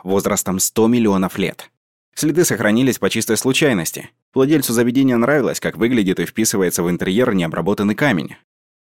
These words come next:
Обычно палеонтологи находят останки динозавров в малонаселенных и отдаленных регионах. Однако десятого июля этого года Уоу Хунтау, житель города-миллионника Лышань, провинции Сычуань, на юге центральной части Китая, сделал важное открытие случайно.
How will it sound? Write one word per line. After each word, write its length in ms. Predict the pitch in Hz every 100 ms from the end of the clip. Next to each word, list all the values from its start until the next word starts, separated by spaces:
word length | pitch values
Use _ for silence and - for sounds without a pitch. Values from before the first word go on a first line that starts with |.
| -
Обычно 400 | 120 175 - 120
палеонтологи 640 | 104 98 98 139 139 101
находят 420 | 87 85 104 95
останки 360 | 98 - 117 98
динозавров 580 | 92 95 98 143 98 -
в 20 |
малонаселенных 760 | 87 87 85 98 117 143 104
и 40 | 87
отдаленных 440 | 80 85 113 110
регионах. 560 | 113 117 131 87 - - _ -
Однако 340 | 87 101 107
десятого 440 | 107 113 113 101 98
июля 300 | 104 117 101
этого 280 | 101 92
года 300 | 90 160 110
Уоу 220 | 82 101 98
Хунтау, 560 | 107 107 151 151 80
житель 300 | 82 101 107
города-миллионника 800 | 98 107 95 98 101 104 101 98
Лышань, 420 | 95 101 107 90 82
провинции 400 | 95 98 104 98
Сычуань, 560 | 87 98 113 104 85 80
на 80 |
юге 300 | 95 107 98
центральной 440 | 95 104 104 98 92
части 300 | - 95 98
Китая, 420 | 95 120 87 - _ _ -
сделал 380 | 117 160 127
важное 380 | 95 120 104 95
открытие 340 | 90 113 113 95
случайно. 600 | - 123 143 113 73